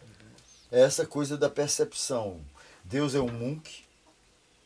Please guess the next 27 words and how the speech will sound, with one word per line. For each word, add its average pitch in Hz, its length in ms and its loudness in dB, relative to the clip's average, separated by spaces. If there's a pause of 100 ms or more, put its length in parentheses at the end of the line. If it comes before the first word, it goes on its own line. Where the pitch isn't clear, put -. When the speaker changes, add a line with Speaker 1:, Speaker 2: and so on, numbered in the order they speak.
(280)
Speaker 2:
daqueles 110 420 -6
gigantescos 107 880 -8
que - 100 -14
vai 107 200 -4
nas 104 220 -6
alturas 92 500 -6
dos 76 160 -16
prédios, 95 520 -4
né? 107 100 -8
Speaker 1:
Uhum. 110 640 -20 (920)
Speaker 2:
E 117 160 -2
ele, 139 100 2
ele 127 100 -2
pega 135 300 2
um 127 100 -6
piano 123 640 -6 (280)
e 104 60 -14
coloca 127 460 0
na 113 100 -4
frente 101 320 -8
assim. 87 260 -14 (3250)
E 135 80 -6
mostra 127 480 4
a - 20 -2
você 117 340 -4
o 110 120 -4
piano. 101 380 -6